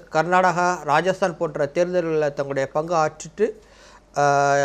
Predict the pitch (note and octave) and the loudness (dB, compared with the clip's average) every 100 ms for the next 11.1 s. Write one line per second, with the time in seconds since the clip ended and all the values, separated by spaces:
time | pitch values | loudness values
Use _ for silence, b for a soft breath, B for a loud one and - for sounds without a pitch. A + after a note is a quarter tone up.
0 | C#3 E3 F3+ G3 F3+ F3+ F#3+ F3+ G#3+ A3+ | 0 -2 0 2 4 4 4 4 4 2
1 | G#3 G3+ G#3+ A#3+ A#3 G#3 F#3+ E3+ F3 E3 | 2 4 4 4 2 0 0 2 4 4
2 | D#3 D3+ D#3 F3+ E3 C#3 B2 D#3 F3+ F3+ | 2 2 0 0 0 0 0 2 4 4
3 | E3+ D#3+ D3 C#3 - - C#3+ C#3+ D#3+ D3 | 2 0 -2 -4 -8 -10 -6 -2 0 0
4 | A#2+ A#2 b b b b E3 G#3 A#3 G3+ | 0 -4 b b b b -6 2 6 6
5 | D3 C#3 - _ _ D#3 F3 F#3+ F#3+ D3+ | 4 0 -8 _ _ 0 2 2 0 0
6 | D3+ D3 G#3 - D#3+ D3+ C3+ B2+ - - | 0 0 -2 -2 0 2 2 -2 -8 -6
7 | - F#3+ B3 A3+ G#3+ F#3 E3+ D#3+ D3 D3+ | -2 -2 2 0 2 0 0 2 2 0
8 | D3 C#3 C#3 C#3 B2+ F#3 - - D#3+ F3+ | 0 -4 -4 -4 -4 -6 -8 2 2 4
9 | D#3 C#3 C#3 C#3 D#3 - C#3 - B2 A#2 | 0 -2 -4 -2 -4 -2 -6 -4 -4 -4
10 | G2+ - _ _ - F3 G3 D#3 G3 A#3+ | -6 -8 _ _ 0 0 0 0 0 0